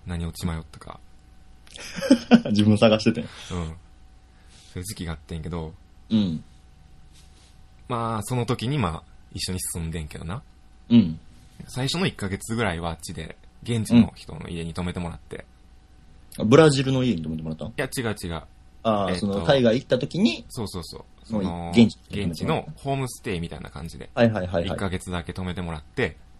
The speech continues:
Speaker 2: うんうん。
Speaker 1: で、その間、<clears throat> 家探ししてて、ずっと。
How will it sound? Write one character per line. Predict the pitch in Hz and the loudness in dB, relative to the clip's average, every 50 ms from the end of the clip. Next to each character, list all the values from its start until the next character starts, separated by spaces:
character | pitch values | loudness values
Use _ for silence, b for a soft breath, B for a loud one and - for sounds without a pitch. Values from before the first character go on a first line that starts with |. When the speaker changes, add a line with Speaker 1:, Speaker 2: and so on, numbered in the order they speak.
| - - - | -20 -4 4
Speaker 2:
う | 160 | 6
ん | 143 | 6
う | 113 | 8
ん。 | 92 107 101 - | 8 6 2 2
Speaker 1:
で、 | - - - | -2 -8 -8
そ | - 165 | -4 0
の | 170 170 | 2 4
間、 | 170 - - 110 98 87 - - - | 6 8 6 6 4 0 -6 -12 -20
<clears throat> | - - - | -20 -12 -6
家 | 117 117 113 | -4 -4 -4
探 | 113 113 98 - 82 - | -4 -6 -6 -6 -8 -8
し | - 85 80 | -8 -10 -10
し | - - | -10 -12
て | 80 | -12
て、 | - - 80 | -10 -10 -10
ず | - - - | -10 -10 -14
っ | - - | -16 -16
と。 | - - | -16 -16